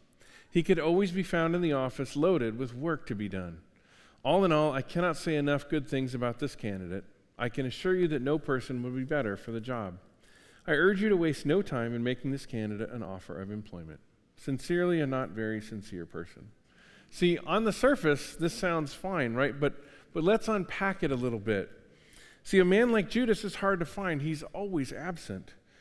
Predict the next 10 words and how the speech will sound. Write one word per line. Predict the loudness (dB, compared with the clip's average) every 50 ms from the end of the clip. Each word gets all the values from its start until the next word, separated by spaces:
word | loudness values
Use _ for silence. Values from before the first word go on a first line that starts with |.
| -20 -20 -20 -20 -12 _
He's | 2 2 4 6
an | 4 4
unbelievable | 2 2 4 4 4 6 6 6 6 4 4 2 0 0 0 0
worker | 0 0 -2 -2 -2 -4 -2
because | -2 -2 0 0 0 0 0
he | 0 0 0 0
lies | 0 -2 -4 -4 -4 -4 -4 -4
all | -6 -6 -6
the | -6 -8
time, | -10 -10 -12 -12 -12 -12 -14